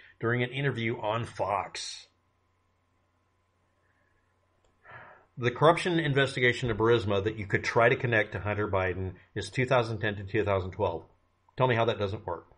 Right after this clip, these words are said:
Was he guilty of corruption? They don't think so. Their own words on it.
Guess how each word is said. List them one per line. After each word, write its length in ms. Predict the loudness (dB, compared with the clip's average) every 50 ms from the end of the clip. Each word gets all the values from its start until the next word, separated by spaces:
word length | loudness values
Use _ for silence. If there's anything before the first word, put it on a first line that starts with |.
| _ _ _ _ -20 -20 _ -20 -20 -20 _ _ _
Was 280 | _ 8 10 10 8 4
he 140 | 0 0 0
guilty 440 | 4 6 4 4 4 2 -2 0 2
of 160 | 0 0 0
corruption? 640 | 0 2 4 4 4 2 0 -4 -6 -8 -8 -10 -16 -20 _ _ _ _ _ _ _ _ _ _ _ _ _ _
They 240 | 4 8 8 10 12
don't 260 | 12 10 10 8 2
think 240 | 0 -2 -2 -2 -2
so. 400 | -6 -2 0 0 0 0 -6 -12 -16 _ _ _ _ _ _ _ _ _ _ _ _ _ _ _ _ _ _ _ _ _ _ _ _ _ _ _ _ _ -16 -10
Their 240 | 2 4 6 10 10
own 260 | 10 10 10 8 6
words 360 | 6 8 6 6 6 6 4 2
on 220 | 2 2 0 -2
it. 200 | -6 -8 -12 -16